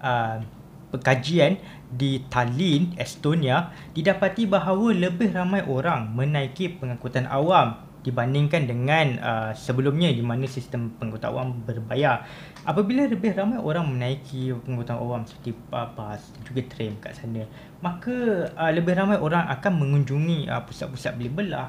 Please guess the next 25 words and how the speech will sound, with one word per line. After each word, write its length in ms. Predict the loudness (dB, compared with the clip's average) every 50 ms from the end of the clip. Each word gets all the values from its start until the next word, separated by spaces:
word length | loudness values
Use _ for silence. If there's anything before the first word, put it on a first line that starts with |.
| -6
kawasan 480 | -6 -6 -6 -6 -4 -2 -2 0 0 0
dataran 640 | 0 0 2 0 2 4 4 4 4 2 2 0 -4 -8 -14 -20 -14 -8
dan 120 | -4 -4 -4
juga, 560 | -2 -4 -6 -6 -4 -4 -4 -2 -4 -4 -4
ah, 280 | -6 -6 -6 -8 -8 -10 -12 -14 -16 -20 -20 -20 -20 -20 -20 -20 -20 -20 -20 -20 -20 -20 -18 -18 -16
pasar 560 | -14 -12 -6 -2 2 4 4 6 6 4 2 0 -12 -14 -16 -16 -14 -8 -6
un-, 160 | -6 -6 -6 -6 -4
ah, 240 | -4 -2 -2 0 -2
untuk 320 | -2 0 0 -2 0 0
berbelanja. 640 | 0 0 0 2 0 0 2 2 2 4 2 2 0 -4
Sebab 560 | -10 -6 -2 2 2 2 2 0 -8 -10 -8 -4
di 160 | -2 -2 0
Tallinn 400 | 2 2 2 4 4 2 2 2
terutamanya, 720 | 2 0 -2 0 0 2 2 2 2 2 0 0 -2 -2
kebanyakan, 640 | -2 -2 0 0 0 0 -2 -2 0 0 0 0 0
ah, 240 | 0 0 0 0 2
rumah-rumah 640 | 2 2 2 2 2 2 0 0 -2 -4 -4 -6 -6
perumahan 400 | -4 -2 -2 -2 -2 -2 -2 0
yang 160 | 0 2 2
baru 320 | 2 2 0 0 -2 -4 -6 -4
terletak 320 | -6 -4 -2 -2 -2 -2
agak 160 | 0 -2 -2
jauh 320 | 0 2 2 4 4 2 0 -2
daripada 540 | -2 -2 0 0 -2 -2 -2 -4 -2 -2 -2 -2 -2
bandar. 420 | -2 -4 -2 0 4 4 4 4